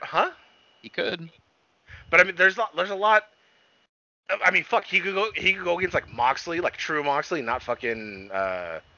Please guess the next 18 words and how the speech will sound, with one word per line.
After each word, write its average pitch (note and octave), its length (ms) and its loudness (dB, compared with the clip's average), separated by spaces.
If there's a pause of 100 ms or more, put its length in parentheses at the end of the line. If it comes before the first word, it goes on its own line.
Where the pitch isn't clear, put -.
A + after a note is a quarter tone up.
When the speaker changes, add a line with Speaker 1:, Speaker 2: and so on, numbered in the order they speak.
(640)
Speaker 1:
whatever G#2 300 -4
his A3 140 -4
old A2 200 -6
name, A#2 160 -4 (180)
uh, A2 60 0
Dean A#2+ 220 2
Ambrose. B2 500 2 (260)
He E3 120 -4
can D#3+ 120 -2
go D#3+ 220 10
against D#3 280 4
fucking B2+ 420 0
Pac. C3+ 360 8
He C3 140 -8
can B2+ 140 -10
go C3 220 0
against, B2 520 -6
uh, G2+ 640 0